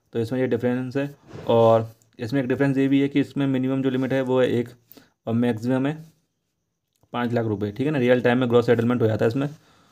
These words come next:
और ये जो यूज़ करता है, ये करता है एमएमआईडी नंबर। तो एमएमआईडी नंबर जो होता है, वो होता है मोबाइल मनी आइडेंटिफायर, जिसमें सेवन डिजिट होती हैं, है ना, मोबाइल मनी आइडेंटिफायर। तो इस तरीके से काम करता है। तो ये तीनों इंस्ट्रूमेंट मैंने आपको बता दिए,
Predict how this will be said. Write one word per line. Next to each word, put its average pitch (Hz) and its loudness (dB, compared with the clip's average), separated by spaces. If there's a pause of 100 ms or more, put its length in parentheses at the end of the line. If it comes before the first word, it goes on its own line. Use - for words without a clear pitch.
(360)
और 110 0 (340)
ये 127 0
जो 151 2
यूज़ 135 -4
करता 117 4
है, 139 6
ये 135 2
करता 127 2
है - 0
एमएमआईडी 127 2
नंबर। 101 -2
तो - -10
एमएमआईडी 127 -2
नंबर 127 -2
जो 127 0
होता 113 2
है, 120 4
वो 120 2
होता 117 2
है 120 2
मोबाइल 117 2
मनी 123 0
आइडेंटिफायर, 117 0 (480)
जिसमें 117 -4
सेवन 123 4
डिजिट 127 2
होती 101 -2
हैं, 104 -4 (500)
है 151 -10
ना, 139 -8
मोबाइल 123 0
मनी 127 -2
आइडेंटिफायर। 113 -4 (800)
तो 107 -4 (100)
इस 117 -10
तरीके 127 2
से 131 0
काम 123 0
करता 113 2
है। - -8 (2000)
तो 127 -2
ये 131 2
तीनों 139 2
इंस्ट्रूमेंट 139 2
मैंने 131 2
आपको 127 -2
बता 117 6
दिए, 110 -2